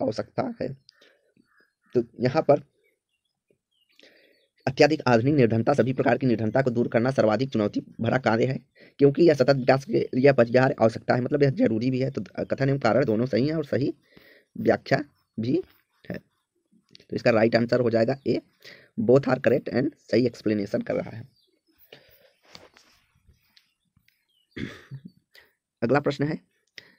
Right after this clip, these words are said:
नीचे दिए गए कथन है, "लोकतंत्र एक वैश्विक बल हो गया है, यद्यपि यह व्यापक रूप से प्रचलित है, परंतु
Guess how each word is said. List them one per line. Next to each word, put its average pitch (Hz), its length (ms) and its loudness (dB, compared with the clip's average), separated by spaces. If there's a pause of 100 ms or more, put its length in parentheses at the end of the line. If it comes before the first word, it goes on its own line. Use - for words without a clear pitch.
(240)
नीचे 123 240 2
दिए 156 220 2
गए 147 140 4
कथन 131 260 -2
है, 151 140 -6 (480)
"लोकतंत्र 147 500 4
एक - 240 2
वैश्विक - 480 0
बल 120 140 4
हो 123 140 2
गया 131 220 2
है, 147 200 -4
यद्यपि 131 360 0
यह 151 60 0
व्यापक 135 420 -4
रूप 113 140 -6
से - 120 -10
प्रचलित 113 400 -4 (220)
है, 101 100 0 (560)
परंतु 165 440 0